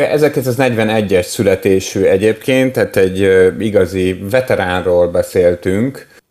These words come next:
beszélhetünk, mert az emlékét tekintve mindenképp, aki még kétezer-húszban is, ö, ö, forgatott, ö, például tévésorozatot, de egyébként, ö, ezerkilencszázhatvankettőtől filmezett,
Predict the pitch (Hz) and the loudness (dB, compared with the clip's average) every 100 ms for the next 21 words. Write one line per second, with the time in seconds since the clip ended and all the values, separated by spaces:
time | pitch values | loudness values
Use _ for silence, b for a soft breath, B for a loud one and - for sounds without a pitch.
0 | - 95 95 101 92 90 87 - 92 113 | -4 -4 0 0 0 -2 -6 -2 0 0
1 | 123 - 92 90 87 92 90 85 90 - | -4 -6 -4 -2 -2 0 0 0 -2 -2
2 | 87 92 - 87 95 101 107 113 117 - | -4 -4 -4 -4 -2 -2 -2 0 -2 -2
3 | - 110 90 - 110 101 95 85 - 107 | -6 -2 -4 0 -2 -2 0 0 2 0
4 | 92 85 - 85 82 85 - - 87 85 | 0 0 -2 -2 -2 -4 -8 -6 -2 0
5 | 85 85 B B - 85 85 - - 104 | 0 -2 B B -2 2 2 0 2 4
6 | 107 101 95 90 85 - 87 85 85 - | 4 2 2 2 0 -2 0 0 0 2
7 | 92 87 82 80 78 78 B B - 90 | 4 4 2 0 -2 -4 B B -4 -2
8 | 95 101 - 110 110 113 110 127 127 - | 0 0 0 2 2 2 4 2 0 -12
9 | - 104 78 104 110 101 - 110 110 110 | -2 0 2 2 2 0 0 0 2 2
10 | 104 120 117 110 104 104 - 107 - 104 | 2 2 0 0 -2 -4 -2 -4 -2 -2
11 | 98 - 90 - - 76 65 - 69 62 | -2 -4 -6 -6 -12 -10 -10 -10 -10 -6
12 | - - _ _ - 92 87 85 87 110 | -8 -10 _ _ -8 -4 -2 -2 0 0
13 | 120 123 - | 0 -4 -16